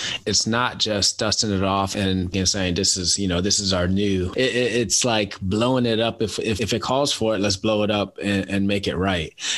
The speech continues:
And, uh, I think with people like you, your team and, and the, and the Air Force leadership,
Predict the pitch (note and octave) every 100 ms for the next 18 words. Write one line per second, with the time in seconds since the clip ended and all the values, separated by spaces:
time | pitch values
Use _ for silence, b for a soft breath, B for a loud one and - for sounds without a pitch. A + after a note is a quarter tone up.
0 | - A2 G#2+ F#2 G2+ F#2+ A2 A#2 A2+ G2
1 | - F2 G#2 - A#2 - A2 G#2+ F#2+ A2
2 | A2+ G#2+ G#2+ G#2+ - G#2+ G#2 G#2 E2+ G#2
3 | F2+ G#2+ G2 G#2 G#2 E2+ G#2 G2+ G#2 G2+
4 | - G2+ G2+ - - F#2+ -